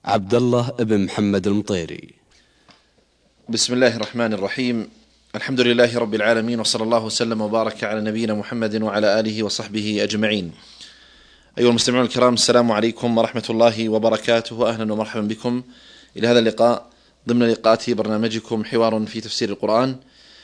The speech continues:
Speaker 2: حيث يسرنا في مطلعه أن نرحب بصاحب الفضيلة الأستاذ الدكتور فالح بن محمد الصغير، أستاذ الدراسات العليا بكلية أصول الدين، جامعة الإمام محمد بن سعود الإسلامية. في بداية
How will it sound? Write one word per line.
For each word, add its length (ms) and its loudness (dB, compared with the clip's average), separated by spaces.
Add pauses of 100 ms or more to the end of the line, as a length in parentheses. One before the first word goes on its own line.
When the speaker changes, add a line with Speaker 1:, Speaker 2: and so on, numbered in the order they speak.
(140)
Speaker 2:
حيث 240 -2
يسرنا 560 2
في 220 -2
مطلعه 640 0
أن 60 -2
نرحب 380 0
بصاحب 300 0
الفضيلة 340 0
الأستاذ 260 2
الدكتور 360 -2
فالح 320 2
بن 120 -4
محمد 260 -4
الصغير، 480 0 (560)
أستاذ 220 4
الدراسات 440 2
العليا 300 2
بكلية 420 -2
أصول 200 -2
الدين، 240 -2
جامعة 300 2
الإمام 220 0
محمد 340 -4
بن 100 -4
سعود 240 -2
الإسلامية. 600 0 (520)
في 240 0
بداية 320 4